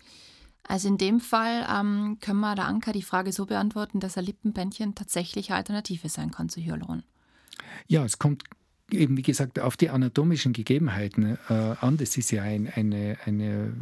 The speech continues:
Speaker 2: frühgeschichtliche, ähm, ein re-, frühgeschichtlicher Rest sozusagen.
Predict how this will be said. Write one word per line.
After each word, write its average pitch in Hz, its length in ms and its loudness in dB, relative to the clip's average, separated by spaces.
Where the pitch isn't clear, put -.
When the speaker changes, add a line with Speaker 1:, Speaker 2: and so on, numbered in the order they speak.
Speaker 2:
frühgeschichtliche, 120 1160 0
ähm, 113 580 0
ein 117 260 -4
re-, 143 220 -2
frühgeschichtlicher 131 840 0
Rest 120 280 0
sozusagen. 131 540 0